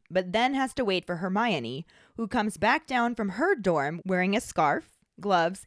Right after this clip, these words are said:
and one of her knobbly elf hats. They creep out of the portrait hole and cover themselves with the cloak before cautiously making their way through the castle and onto the grounds, luckily only seeing nearly headless Nick.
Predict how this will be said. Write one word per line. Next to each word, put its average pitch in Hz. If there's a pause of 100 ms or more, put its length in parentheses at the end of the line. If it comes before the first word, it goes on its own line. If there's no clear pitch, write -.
and 247
one 180
of 180
her 190
knobbly 165
elf 220
hats. - (640)
They 226
creep 262
out 202
of 254
the -
portrait 190
hole 160
and 170
cover 180
themselves 196
with 175
the 247
cloak 147
before 214
cautiously 302
making 208
their 233
way 170
through 196
the 247
castle 170
and 170
onto 156
the 160
grounds, - (320)
luckily 262
only 285
seeing 180
nearly 160
headless 123
Nick. -